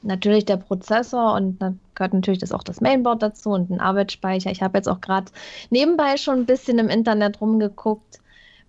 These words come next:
weil ich mir das jetzt zeitnah bestelle. Ich merk, dass das durch die Pimax an die Grenzen kommt alles, grad auch noch, wenn ich aufnehme.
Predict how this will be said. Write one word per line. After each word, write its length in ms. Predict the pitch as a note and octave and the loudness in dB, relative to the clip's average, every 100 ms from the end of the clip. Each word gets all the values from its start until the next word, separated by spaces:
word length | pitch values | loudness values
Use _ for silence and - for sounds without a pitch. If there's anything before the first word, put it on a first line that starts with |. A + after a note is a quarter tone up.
| - | -2
weil 160 | F#3 | 0
ich 100 | G3 | 0
mir 100 | G#3 | 0
das 180 | G3+ G3+ | 0 0
jetzt 200 | G3+ G3 | -4 -4
zeitnah 400 | G#3 F#3+ G#3 G3 | -2 -2 0 -2
bestelle. 460 | G3 F#3 - G3 G3+ | -2 -6 -4 0 0
Ich 160 | - | 0
merk, 300 | G3 F#3 F#3 | 0 0 -2
dass 300 | G3+ F#3+ - | -6 -8 -10
das 240 | - F#3+ F#3 | -8 -8 -4
durch 220 | G3 F#3 | -4 -2
die 280 | - F#3+ F#3 | 0 2 0
Pimax 560 | F#3 G3 F#3+ F#3+ F#3 | -2 -4 0 0 -2
an 160 | - F#3+ | 0 2
die 100 | F#3 | 2
Grenzen 440 | F#3+ G3+ C#4 C4+ | 2 2 2 0
kommt 360 | B3 A#3+ A#3 - | 0 2 2 0
alles, 440 | G#3+ A3 A3 - - - - - _ | 0 0 -2 -6 -20 -20 -20 -20 _
grad 180 | - G3+ | -4 -2
auch 80 | G3+ | 0
noch, 180 | G3+ F#3+ | -2 -2
wenn 140 | F#3+ | -2
ich 160 | F#3 - | -2 0
aufnehme. 760 | F#3+ G3+ G3+ G3 F#3+ F#3 F#3+ | 0 0 -2 -2 -2 -2 -4